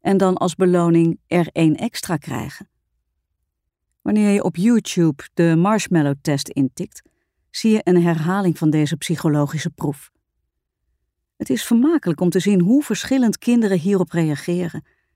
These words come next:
en wat ze allemaal uit de kast halen om de verleiding te weerstaan. De een bedekt zijn ogen,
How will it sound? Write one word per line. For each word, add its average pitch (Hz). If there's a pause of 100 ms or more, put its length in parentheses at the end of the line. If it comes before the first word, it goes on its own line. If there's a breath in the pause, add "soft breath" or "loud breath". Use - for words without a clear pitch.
(180)
en 170
wat 147
ze -
allemaal 151
uit 151
de 160
kast 165
halen 156
om 170
de 160
verleiding 185
te 160
weerstaan. 151 (800)
De -
een 143
bedekt 143
zijn 220
ogen, 254